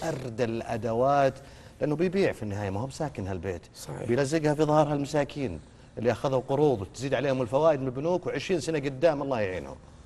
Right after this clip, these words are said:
Speaker 2: آه، شيء ال-، الأهم من هذا كله إرجاع المبالغ اللي أخذت وس-، وحطوا فيها شماعة السايبر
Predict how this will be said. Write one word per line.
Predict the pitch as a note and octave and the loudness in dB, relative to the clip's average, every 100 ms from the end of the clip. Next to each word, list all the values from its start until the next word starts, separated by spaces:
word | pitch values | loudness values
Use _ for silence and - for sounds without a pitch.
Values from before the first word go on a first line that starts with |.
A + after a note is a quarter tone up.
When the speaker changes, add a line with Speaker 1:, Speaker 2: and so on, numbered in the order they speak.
| - - - - - - - | -20 -20 -20 -20 -20 -20 0
Speaker 2:
آه، | C#3 D#3 | 8 8
شيء | D#3 G#3 G3 F3+ | 8 8 10 10
ال-، | E3+ - C#3+ C#3 | 8 4 4 4
الأهم | C3 C3+ E3 E3 C#3 | 4 4 4 4 4
من | B2+ | 4
هذا | D3 C3 | 4 6
كله | - E3 C#3+ D#3 D#3 - - - | 4 2 4 4 2 -2 -6 -2
إرجاع | C3 D3+ C#3+ | 4 6 6
المبالغ | B2+ B2+ D3 D3 D3+ - - | 6 4 4 4 4 -2 -4
اللي | B2+ B2+ | 0 2
أخذت | C3 C#3 C#3 D3+ - - | 2 0 0 -2 -8 -2
وس-، | A#2+ - - | -2 0 -4
وحطوا | - D#3 - A#2 | 0 0 4 2
فيها | - C3+ D3 D3+ - - - | 2 0 0 -4 -10 -20 -6
شماعة | - C3 C#3+ B2+ - | 0 4 4 4 0
السايبر | - - F#2+ - | -4 -4 -6 -10